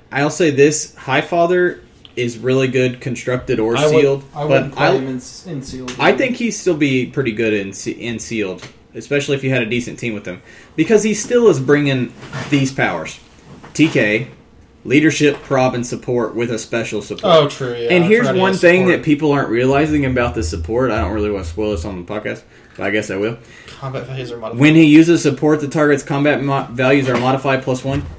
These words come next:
Speaker 2: He
Speaker 1: You can
Speaker 2: doesn't
Speaker 1: use
Speaker 2: have to
Speaker 1: support
Speaker 2: hit.
Speaker 1: even if you're not healing. You can just give him a power action, use support, and nothing happens, but you just buffed your dude's combat values plus one, and you have prob and leadership to
Speaker 2: I
Speaker 1: help
Speaker 2: forgot
Speaker 1: him
Speaker 2: he
Speaker 1: out
Speaker 2: had
Speaker 1: top.
Speaker 2: support, and I forgot he had that part of support.
Speaker 1: Yes.
Speaker 2: Yeah,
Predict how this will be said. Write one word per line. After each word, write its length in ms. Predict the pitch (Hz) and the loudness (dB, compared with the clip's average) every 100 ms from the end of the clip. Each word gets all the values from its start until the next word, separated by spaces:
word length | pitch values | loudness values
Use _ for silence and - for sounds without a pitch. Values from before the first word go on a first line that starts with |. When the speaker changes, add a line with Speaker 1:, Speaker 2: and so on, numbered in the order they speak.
| - | -4
Speaker 2:
He 100 | 135 | 0
Speaker 1:
You 60 | 208 | 4
can 80 | 233 | 6
Speaker 2:
doesn't 120 | 208 | 6
Speaker 1:
use 220 | 220 - | 6 6
Speaker 2:
have 80 | 170 | 4
to 80 | 143 | 6
Speaker 1:
support 300 | 190 190 - | 6 6 6
Speaker 2:
hit. 80 | 151 | 4
Speaker 1:
even 240 | 151 147 | 4 2
if 160 | 143 139 | 2 2
you're 100 | 135 | 0
not 240 | 143 127 | 0 -2
healing. 340 | 143 139 104 113 | 2 2 2 0
You 120 | 156 | 2
can 160 | 165 | 2
just 220 | 143 131 131 | 2 2 2
give 120 | 147 | 2
him 120 | 143 | 2
a 80 | 127 | -2
power 260 | 156 147 | 0 0
action, 260 | 123 123 123 | 0 -2 -2
use 200 | 127 131 | -4 -4
support, 540 | 123 - 143 117 - - | -6 -2 0 0 -4 -6
and 160 | 127 | -2
nothing 240 | 131 139 123 | -2 -2 0
happens, 320 | 139 127 110 | -2 -2 -4
but 100 | 123 | -2
you 160 | 117 120 | -2 0
just 280 | 135 131 | -2 -2
buffed 240 | 127 127 120 | -2 -2 -4
your 100 | 107 | -4
dude's 340 | 120 120 117 | 0 0 -2
combat 420 | - 131 123 113 110 | -6 -4 -2 -4 -2
values 260 | 107 104 | -4 -4
plus 300 | - 113 - | -6 -8 -6
one, 160 | 107 104 | -6 -4
and 180 | 107 107 | -4 -6
you 60 | |
have 240 | 107 104 - | -6 -8 -8
prob 240 | 107 98 | -6 -6
and 100 | 98 | -8
leadership 360 | 101 92 - 127 | -8 -8 -10 -8
to 60 | |
Speaker 2:
I 40 | 196 | -8
Speaker 1:
help 100 | 185 | -4
Speaker 2:
forgot 200 | 151 151 | -4 -2
Speaker 1:
him 40 | |
Speaker 2:
he 40 | 147 | -2
Speaker 1:
out 40 | |
Speaker 2:
had 60 | 139 | -4
Speaker 1:
top. 80 | 139 | -4
Speaker 2:
support, 180 | 160 170 | -2 -2
and 80 | 147 | -2
I 60 | |
forgot 180 | 139 151 | -4 -2
he 60 | 143 | -2
had 140 | 135 | -2
that 180 | 135 - | -2 -2
part 240 | - 180 151 | 0 2 2
of 120 | - | -4
support. 320 | 131 - 113 | -10 -6 -2
Speaker 1:
Yes. 80 | 139 | 0
Speaker 2:
Yeah, 220 | 139 120 | 0 -2